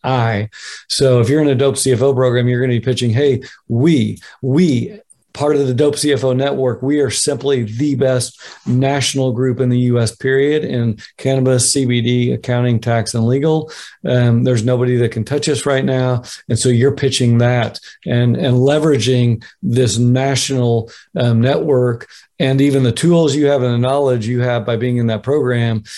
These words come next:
And believe me, these prospects know exactly who we are. They come to us all the time as well. And I pu-, push those people out into our, um, V I P group.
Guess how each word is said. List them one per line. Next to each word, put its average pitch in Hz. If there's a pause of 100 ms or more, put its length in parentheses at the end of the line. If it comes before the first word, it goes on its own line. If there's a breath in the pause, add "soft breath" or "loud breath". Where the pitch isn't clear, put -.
(160 loud breath)
And 123
believe 135
me, 131
these 123
prospects 123
know 120
exactly 117
who 120
we 117
are. 113 (220 loud breath)
They 123
come 120
to 120
us 110
all 113
the 110
time 113
as 107
well. 139 (180 loud breath)
And 117
I 113
pu-, 127
push 117
those 117
people 120
out 113
into 117
our, 110
um, 107
V 113
I 107
P 110
group. 107